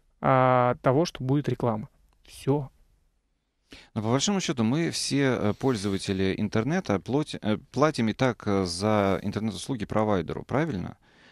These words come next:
Speaker 2: По большому счету провайдер мог бы расплачиваться за этот бесплатный контент, который размещается.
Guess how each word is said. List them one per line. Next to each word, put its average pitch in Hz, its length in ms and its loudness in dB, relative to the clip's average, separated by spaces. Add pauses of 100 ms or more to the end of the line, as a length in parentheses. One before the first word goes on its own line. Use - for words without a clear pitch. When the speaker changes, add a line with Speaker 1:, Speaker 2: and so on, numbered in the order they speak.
(220)
Speaker 2:
По 90 80 -12
большому 147 260 0
счету 113 400 -2
провайдер 107 520 2
мог 107 260 0
бы 101 100 0
расплачиваться 104 680 -2
за 92 80 -4
этот 90 120 -8
бесплатный 98 420 -4
контент, 107 380 -2
который - 260 -4
размещается. 92 760 -4